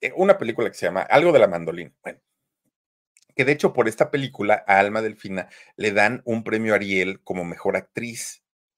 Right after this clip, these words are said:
y ella estaba encantada de la vida. Todo, todo, todo, pues, estaba resultando muy bien.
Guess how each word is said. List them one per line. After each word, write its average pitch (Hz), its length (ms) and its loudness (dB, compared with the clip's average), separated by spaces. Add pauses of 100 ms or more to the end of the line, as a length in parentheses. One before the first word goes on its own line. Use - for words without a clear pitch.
y 110 140 -4
ella 101 200 -2
estaba 104 420 0
encantada 98 1000 -2
de 107 120 -4
la 82 120 -4
vida. 95 300 -10 (120)
Todo, 175 400 6
todo, 139 260 2
todo, 127 260 2
pues, 110 140 -12
estaba 95 340 0
resultando 87 540 -6
muy 92 160 -6
bien. 131 240 0